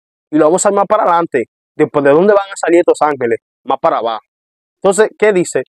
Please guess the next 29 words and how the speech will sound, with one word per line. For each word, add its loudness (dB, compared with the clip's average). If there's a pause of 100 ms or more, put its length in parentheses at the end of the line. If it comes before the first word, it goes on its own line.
(160)
Que 4
ellos 4
traían 2
siete 0
plagas 0
postreras, 0 (180)
las 0
cuales 2
consumaban 2
la 4
ira 0
de 4
Dios. 0 (440)
O -20
sea, 2
terminaban 2
el 0
castigo 0
divino, 0 (360)
el 0
castigo 0
de 2
Dios. 2 (640)
Pero 2
no 2
era 2
que 2
era 2
Dios 2